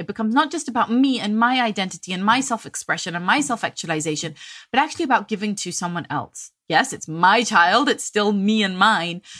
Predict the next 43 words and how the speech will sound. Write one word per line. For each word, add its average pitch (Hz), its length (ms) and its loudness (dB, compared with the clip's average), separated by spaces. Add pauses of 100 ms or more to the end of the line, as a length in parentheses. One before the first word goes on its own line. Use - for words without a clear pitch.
(240)
but 233 100 2
it's 240 200 -2
something 311 520 0
that - 160 -8
calls 254 440 -2
us 185 220 -4
into 214 340 -4
that, 160 380 -4 (340)
uh, 180 140 -2 (160)
giving 185 520 -2
position. 160 520 -6 (220)
And 170 200 0
if - 140 -10
we 214 80 -4
can 208 160 -4
do 330 240 2
that 349 180 0
well, 208 200 4
if 156 120 -10
we 185 120 -8
can 214 180 -4
navigate 302 480 0
that 247 160 2
with 214 140 -4
wisdom, 190 400 -2
if 147 160 -12
we 185 180 -6 (260)
can 233 140 0
do 294 140 4
that 320 160 2
without 247 320 2
building 240 360 2
resentment, 190 840 -2 (380)
uh, 190 180 4
over 214 240 4
the 190 100 -2
years, 180 560 0
but - 220 -2 (140)
actually 202 400 -2
reach 214 320 -6
that 175 180 0
level 180 300 -2
of, 156 180 -6